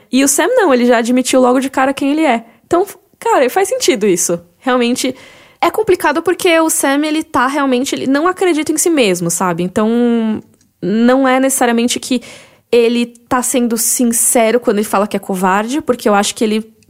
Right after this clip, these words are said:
passou por muita coisa, sabe? Então ele não tem que se cobrar nada,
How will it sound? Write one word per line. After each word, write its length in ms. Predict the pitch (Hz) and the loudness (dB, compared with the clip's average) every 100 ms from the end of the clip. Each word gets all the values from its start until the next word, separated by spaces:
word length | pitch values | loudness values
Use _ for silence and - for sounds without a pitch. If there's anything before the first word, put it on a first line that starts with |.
| - | -4
passou 260 | 214 226 | -2 0
por 120 | 233 226 | 0 0
muita 200 | 254 277 | 0 -2
coisa, 320 | - 214 226 | 0 0 0
sabe? 280 | - 214 190 | 0 -2 -2
Então 180 | 196 208 | -2 0
ele 80 | |
não 140 | 208 208 | 0 0
tem 160 | 214 | 0
que 80 | 214 | -2
se 100 | - | -4
cobrar 600 | 208 208 185 180 196 220 - _ - | -4 -2 0 0 0 -4 -12 _ -2
nada, 500 | 196 180 190 254 | 0 0 0 -2